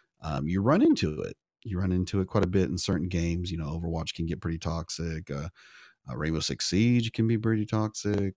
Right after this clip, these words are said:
Um, you know, it's just, it's just part of the, the, the land. So I guess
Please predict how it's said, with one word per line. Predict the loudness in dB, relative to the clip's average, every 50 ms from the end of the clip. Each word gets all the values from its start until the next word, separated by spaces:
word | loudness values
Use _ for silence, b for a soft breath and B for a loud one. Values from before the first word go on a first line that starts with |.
| _ -6
Um, | -6 -4 -4 -6 -6 -6 -8 -10 -10 -12 -14 -14 -16 _ _ 0
you | 2 2
know, | 2 2 -2 -6 -10 -16 _ -6 -4
it's | -4 -2 -2
just, | -2 -2 -2 -2 -4 _ _ _ _ _ _ _ _ _ _ _ _ _ _ _ _ _ _ _ _ _ _ _ -4
it's | -2 -2 -2
just | -2 -4 -4 -2
part | 0 2 2 4
of | 2 2 0
the, | 0 0
the, | -2 -2 -2 -4 -4 -2 -2 -2 -2 -2 -2 -4 -6 -8 _ -14 -12
the | -6 -4 -2 -2
land. | 0 0 0 -2 -2 -4 -6 -8 B B B B B B B B
So | -4 0 2 2 4
I | 4
guess | 4 4 4 4 4 4 2 2 0